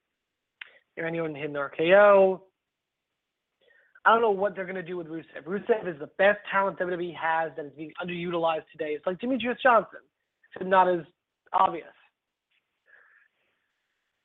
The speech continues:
Uh, Rusev should win this, but I'm going to say Randy Orton's gonna win just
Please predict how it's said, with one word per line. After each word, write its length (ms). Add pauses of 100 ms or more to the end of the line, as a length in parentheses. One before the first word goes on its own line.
(4000)
Uh, 560 (1080)
Rusev 340 (180)
should 160
win 260
this, 140 (1900)
but 60
I'm 180
going 240
to 180
say 120
Randy 260
Orton's 240
gonna 160
win 400 (640)
just 180